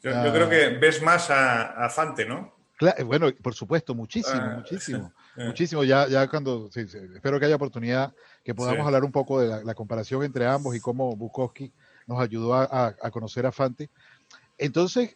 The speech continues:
Speaker 2: eh, eh, claro, él tenía ahí esas lecturas, pero, pero son autores, por ejemplo, en el caso de Tolstoy, ¿no? Son autores de una, eh, de, de un intento de, de, de apresar la grandeza del alma humana,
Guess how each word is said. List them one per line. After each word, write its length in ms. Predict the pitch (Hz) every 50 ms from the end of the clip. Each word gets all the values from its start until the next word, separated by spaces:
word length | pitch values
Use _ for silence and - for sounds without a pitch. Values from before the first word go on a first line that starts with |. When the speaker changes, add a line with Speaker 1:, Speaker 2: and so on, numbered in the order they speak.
| -
Speaker 2:
eh, 420 | 147 143 147 139 127 135 127 123 123
eh, 60 | 123
claro, 280 | - 165 208 220 190 165
él 100 | 151 143
tenía 320 | - 185 180 185 202 214
ahí 120 | 202 196 196
esas 200 | - - 202 180
lecturas, 500 | 160 147 135 _ - 196 196 175 156 147 131 - - - - -
pero, 300 | - 135 135 135 131 - -
pero 180 | - 139 135 127
son 180 | - 170 185
autores, 560 | 214 214 196 - 214 202 202 208 202 202 185 165
por 160 | 135 127 127
ejemplo, 200 | 131 151 180 190
en 40 | 160
el 40 | -
caso 220 | 147 139 - 180
de 60 | -
Tolstoy, 460 | - 156 165 180 143 - - 123 117
¿no? 140 | 113 147 180
Son 180 | 170 - 131 135
autores 300 | 143 143 - 160 156 151
de 40 | 139
una, 380 | 131 139 143 139 135 123 107 - _ _ _ _ _ _ _ _ _ _ - -
eh, 40 | 98 95 85 - - - - - - - - _ _ _ - - _ _ -
de, 140 | 117 113 104
de 200 | 95 107 101 92 _
un 140 | - 120 135
intento 340 | 147 139 160 156 - 170 160
de, 160 | 156 143 127
de, 160 | 120 127 120
de 100 | 107 123
apresar 400 | 117 - 117 113 - - 147 156
la 80 | 165 151
grandeza 520 | 135 127 120 117 120 151 160 - - 156
del 120 | 135 131 135
alma 260 | 135 139 143 147 147
humana, 420 | 147 143 143 147 143 147 147 151